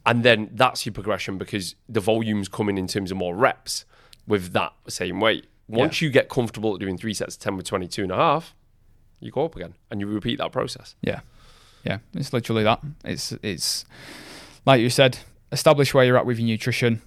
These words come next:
Speaker 2: decide which way you need to go and how aggressive you need to be with that approach, stick to it, and then ana-, and be critical with yourself about your training.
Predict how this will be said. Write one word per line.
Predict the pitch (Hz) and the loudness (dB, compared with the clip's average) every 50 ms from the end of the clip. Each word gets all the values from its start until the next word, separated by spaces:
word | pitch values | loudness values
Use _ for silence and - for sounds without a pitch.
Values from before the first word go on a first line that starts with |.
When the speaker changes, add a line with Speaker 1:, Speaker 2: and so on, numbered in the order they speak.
| _ _ _ | _ _ _
Speaker 2:
decide | - 120 - 143 135 131 117 | -8 0 4 6 6 6 6
which | 120 104 - | 4 2 2
way | 127 117 113 | 2 2 4
you | 107 110 | 4 2
need | 110 110 - | 0 -2 -2
to | - 107 | -4 -2
go | - 107 107 110 107 | 2 2 2 2 2
and | 104 107 | 0 0
how | 113 107 107 107 110 - - | 0 0 0 0 -2 -4 -8
aggressive | 123 110 - 110 107 - 120 110 | -6 -4 -4 -4 -4 -4 -6 -4
you | 110 110 | -2 -4
need | 104 104 | -4 -4
to | - 104 | -6 -6
be | 104 104 101 | -6 -6 -6
with | 101 98 | -6 -4
that | 98 92 | -4 -4
approach, | 92 - - 127 135 135 - - - - _ - | -4 2 4 4 4 4 2 -2 -10 -12 _ -10
stick | - - - - 113 - - | -8 -4 0 0 -2 -2 -2
to | - 117 113 | -2 -2 0
it, | 113 - - _ _ _ _ _ _ _ | -2 -2 -6 _ _ _ _ _ _ _
and | 131 123 120 | -2 0 0
then | 113 113 113 | 0 0 0
ana-, | 110 113 113 113 - - - | 0 0 -2 -2 -4 -4 -4
and | 123 117 117 | -2 -2 0
be | 120 127 | 0 0
critical | 117 - - 127 - 127 - 117 | 0 0 0 -2 0 0 -2 -2
with | 110 110 113 | -2 -2 -4
yourself | 104 - 110 104 - | -2 -2 -2 -2 -2
about | 104 104 104 | -4 -4 -4
your | 87 - | -4 -4
training. | - 117 110 107 107 107 107 | -4 -4 -2 -2 -2 -4 -6